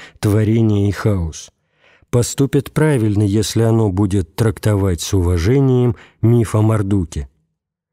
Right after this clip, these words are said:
Борис Тураев даже полагал, что в лице Мардука богословская мысль вавилонян приблизилась к идее логоса. Если мы сопоставим чудовище хаоса Тиамат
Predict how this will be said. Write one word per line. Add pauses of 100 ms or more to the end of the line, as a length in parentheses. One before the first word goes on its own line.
(380)
Борис
Тураев
даже
полагал,
что
в
лице
Мардука (220)
богословская
мысль
вавилонян (280)
приблизилась
к
идее
логоса. (1900)
Если
мы
сопоставим
чудовище
хаоса
Тиамат